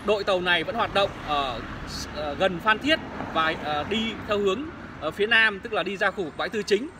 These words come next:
ờ, mà Việt Nam đang, ờ, có cái hoạt động thăm dò dầu khí ở đó. Ờ,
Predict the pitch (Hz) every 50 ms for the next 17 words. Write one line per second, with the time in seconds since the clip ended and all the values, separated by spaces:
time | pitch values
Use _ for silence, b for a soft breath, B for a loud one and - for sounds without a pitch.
0 | B B B B B 151 151 151 160 151 147 147 143 139 135 131 143 143 156 185
1 | 185 185 175 175 170 170 185 190 190 185 180 170 - - - - - - - 156
2 | 156 156 156 151 - - - - - - - - - - - - - 143 151 175
3 | - 220 202 156 - 170 165 - - - - - - 202 185 160 170 147 143 139
4 | - 143 143 214 220 123 123 135 147 190 254 - - - B B B B B B
5 | 139 135 135 139